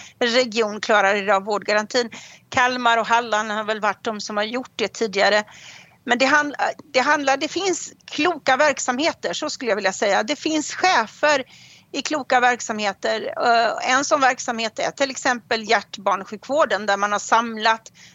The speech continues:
kunskapen i två stora hjärtcentra för de här barnen. Som mamma till ett hjärtsjukt barn, om jag bor i Norrbotten, så vet jag att kommer jag till Lund så får jag den goda kompetensen och de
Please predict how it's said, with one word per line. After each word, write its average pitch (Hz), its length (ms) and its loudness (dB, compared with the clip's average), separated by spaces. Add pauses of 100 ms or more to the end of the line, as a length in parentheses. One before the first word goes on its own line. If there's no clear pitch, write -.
(140)
kunskapen 214 920 -2
i 202 200 -6
två 254 420 -2
stora 233 400 0
hjärtcentra 220 760 0
för 254 100 -2
de 240 120 0
här 226 100 4
barnen. 220 460 2 (540)
Som 254 320 0
mamma 247 440 2
till - 280 -10
ett 254 180 -4
hjärtsjukt 247 460 -4
barn, 214 360 4
om 220 120 -4
jag 214 140 0
bor 220 180 -2
i 226 40 -2
Norrbotten, 220 580 0
så 233 120 -2
vet 208 280 0
jag 208 60 4
att 196 100 -4
kommer 226 260 0
jag 220 120 0
till 233 140 -2
Lund 220 300 -2
så - 160 -4
får 214 200 0
jag 226 140 4
den 226 160 0
goda 220 260 -2
kompetensen 214 680 -2
och 208 140 0
de 214 260 2